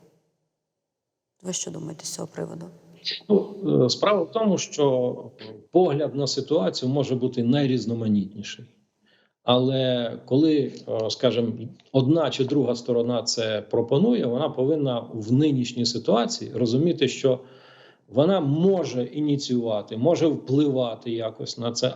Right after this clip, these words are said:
Speaker 2: але вона в односторонньому порядку не може це визначити.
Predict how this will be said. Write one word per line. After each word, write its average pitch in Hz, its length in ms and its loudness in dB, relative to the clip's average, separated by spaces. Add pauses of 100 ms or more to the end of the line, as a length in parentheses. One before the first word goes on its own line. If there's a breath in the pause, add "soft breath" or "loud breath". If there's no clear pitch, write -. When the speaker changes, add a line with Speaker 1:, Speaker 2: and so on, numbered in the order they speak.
Speaker 2:
але 135 400 2 (480)
вона 156 540 0
в 143 100 4
односторонньому 156 960 0
порядку 147 540 -2
не 151 200 2
може 156 380 2
це - 180 -6
визначити. 113 760 -4